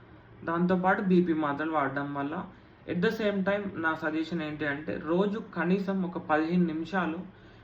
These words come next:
మీరు ఎక్కడున్నా, వర్క్లో ఉన్నా, పడుకునే ముందు కానీ, పొద్దున లేచిన తర్వాత కానీ,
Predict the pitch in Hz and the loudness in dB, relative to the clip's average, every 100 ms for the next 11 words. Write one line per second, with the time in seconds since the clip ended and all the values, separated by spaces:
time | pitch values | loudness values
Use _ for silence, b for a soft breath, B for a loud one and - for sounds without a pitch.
0 | B 175 180 180 208 185 135 135 139 143 | B -2 0 2 2 4 2 2 0 0
1 | 147 147 147 143 139 143 135 139 139 143 | -2 -2 -4 -4 -2 -4 -2 -2 0 -2
2 | 143 143 143 139 139 139 139 139 139 - | -4 -4 -4 -4 -2 -4 -4 -8 -10 -8
3 | 143 139 143 139 139 143 139 135 135 131 | -6 -4 -2 -2 -2 -4 -6 -4 -4 -4
4 | 131 131 | -6 -8